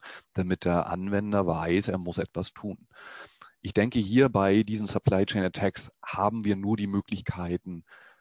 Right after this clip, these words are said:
gründlich zu arbeiten. Ich halte auch das Verzögern von Updates oder Ähnliches für nicht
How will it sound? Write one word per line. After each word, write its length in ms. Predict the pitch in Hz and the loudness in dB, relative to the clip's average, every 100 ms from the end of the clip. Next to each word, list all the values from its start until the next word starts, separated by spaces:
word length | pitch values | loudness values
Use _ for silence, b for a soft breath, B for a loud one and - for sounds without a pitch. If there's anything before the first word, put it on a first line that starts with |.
| _ | _
gründlich 540 | - 98 104 107 110 104 | -4 0 0 0 -6 -4
zu 160 | - | -4
arbeiten. 680 | 76 90 104 104 113 120 127 _ - | -2 -2 -2 -2 -6 -10 -20 _ -18
Ich 240 | - 92 | -12 -4
halte 220 | 95 - | -2 0
auch 160 | - - | -2 -4
das 160 | 92 | -6
Verzögern 760 | - - - - 117 123 104 90 | -4 -4 -4 0 0 2 0 -2
von 200 | - 90 | -4 -6
Updates 540 | 98 92 - 87 - | -8 -6 -4 -2 -4
oder 140 | 92 87 | -6 -6
Ähnliches 500 | 82 87 87 - - | -6 -10 -12 -12 -12
für 200 | - 90 | -10 -8
nicht 280 | 90 95 | -6 -8